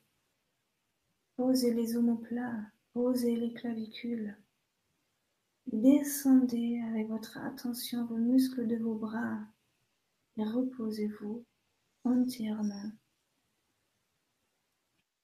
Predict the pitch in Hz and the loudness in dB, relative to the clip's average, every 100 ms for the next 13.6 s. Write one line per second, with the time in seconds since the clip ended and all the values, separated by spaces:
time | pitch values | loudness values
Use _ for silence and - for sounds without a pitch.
0 | _ _ 226 220 220 247 262 254 - 262 | _ _ 0 4 4 8 10 10 8 6
1 | 262 247 - 226 220 214 220 285 - - | 6 0 -4 -4 -2 -2 -2 -4 -8 -14
2 | - - _ _ _ _ _ _ _ _ | -14 -20 _ _ _ _ _ _ _ _
3 | _ 208 427 214 214 226 247 262 - 214 | _ -10 -4 0 0 0 -4 -8 -4 0
4 | 240 262 254 247 240 247 233 208 214 - | 8 10 10 8 0 0 0 -4 -8 -16
5 | _ _ _ _ _ _ 233 226 - 214 | _ _ _ _ _ _ -10 -8 -8 -6
6 | 208 196 220 226 - - _ _ _ _ | -6 -6 -10 -12 -16 -20 _ _ _ _
7 | _ _ _ _ _ _ _ _ _ _ | _ _ _ _ _ _ _ _ _ _
8 | _ _ _ _ _ _ _ _ _ _ | _ _ _ _ _ _ _ _ _ _
9 | _ _ _ _ _ _ _ _ _ _ | _ _ _ _ _ _ _ _ _ _
10 | _ _ _ _ _ _ _ _ _ _ | _ _ _ _ _ _ _ _ _ _
11 | _ _ _ _ _ _ - 285 285 269 | _ _ _ _ _ _ 2 2 4 2
12 | 254 269 262 262 262 240 240 - 254 - | 8 8 8 4 0 0 -2 -4 -10 -8
13 | 254 262 254 - - | -6 -6 -8 -14 -18